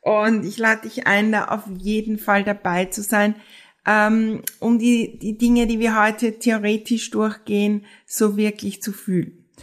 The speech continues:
Alle, die in Ordnungsmagie sind, sind übrigens automatisch dabei. Aber, äh, du kannst den auch einzeln buchen unter w w w maria husch dot com slash power week. Wenn du später kommst, komm in die Ordnungsmagie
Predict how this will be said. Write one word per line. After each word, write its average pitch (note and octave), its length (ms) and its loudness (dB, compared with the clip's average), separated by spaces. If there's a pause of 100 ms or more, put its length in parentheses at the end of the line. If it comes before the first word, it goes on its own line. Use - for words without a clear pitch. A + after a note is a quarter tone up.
(300)
Alle, A3+ 220 2
die A#3 120 4
in A#3+ 80 8
Ordnungsmagie A#3 760 2
sind, A#3+ 320 2
sind A#3 260 0
übrigens G#3+ 400 -4
automatisch G#3+ 1040 0
dabei. A3+ 480 2 (560)
Aber, G#3+ 840 2
äh, F#3+ 560 -4
du - 80 -16
kannst G3+ 340 -6
den G3 140 -2
auch - 320 -6 (140)
einzeln G3 480 -2
buchen G3+ 520 -4
unter G3 380 -2
w F#3 180 -2
w F3+ 160 -6
w F#3+ 140 0
maria F3+ 420 -4
husch F#3 220 -12
dot F3 260 -12
com F3+ 240 -4
slash F3 460 -6
power G#3+ 460 2
week. G#3+ 280 -2 (380)
Wenn A3+ 180 2
du A#3 120 4
später B3 440 2
kommst, A#3 460 0
komm A#3+ 240 2
in A3+ 140 0
die A3+ 100 2
Ordnungsmagie G#3+ 1040 0